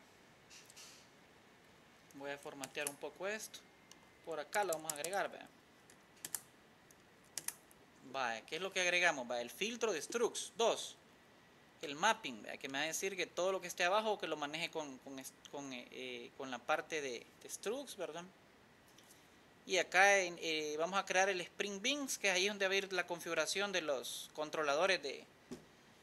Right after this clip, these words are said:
¿cómo se llama? De, del Structs, ¿verdad? Pero aquí fíjese que es más fácil. Yo lo que prefiero hacer es esto, lo voy a dejar aquí as-, así un rato.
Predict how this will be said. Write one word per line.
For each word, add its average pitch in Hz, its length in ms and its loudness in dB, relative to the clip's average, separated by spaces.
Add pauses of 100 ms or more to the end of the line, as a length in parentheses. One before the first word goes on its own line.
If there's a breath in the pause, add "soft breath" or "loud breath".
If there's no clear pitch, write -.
(380)
¿cómo 165 240 -4
se 165 160 0
llama? 165 340 4
De, 117 300 -2 (1300)
del 147 240 -4
Structs, 269 400 -4
¿verdad? 175 300 -4
Pero 190 180 4
aquí 233 220 -4
fíjese 247 260 -2
que 226 120 2
es 220 40 0
más 214 180 0
fácil. 226 360 2
Yo 214 100 2
lo 233 160 0
que 208 100 -2
prefiero 214 360 0
hacer 240 240 0
es 220 200 -6
esto, 240 240 -4
lo 214 100 0
voy 208 80 4
a - 20 4
dejar 196 180 0
aquí 190 160 -4
as-, 190 260 -6
así 202 240 -10
un 208 120 -8
rato. 247 360 -2